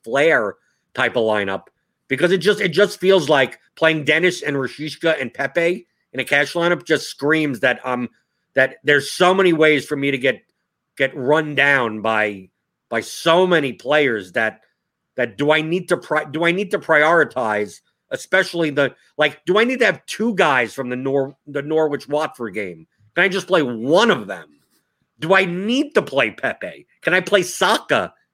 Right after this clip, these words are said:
instead of Pepe at seventy-one hundred?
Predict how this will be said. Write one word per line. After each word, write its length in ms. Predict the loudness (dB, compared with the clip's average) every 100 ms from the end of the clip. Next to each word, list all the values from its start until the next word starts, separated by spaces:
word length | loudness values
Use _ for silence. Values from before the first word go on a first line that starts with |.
| _ -10
instead 440 | -10 -4 0 2
of 160 | 2 0
Pepe 600 | -4 -2 -4 -4 -8 _ _ -14
at 120 | -12
seventy-one 640 | -10 -6 -4 -4 -4 -2
hundred? 460 | -2 -4 -6 -8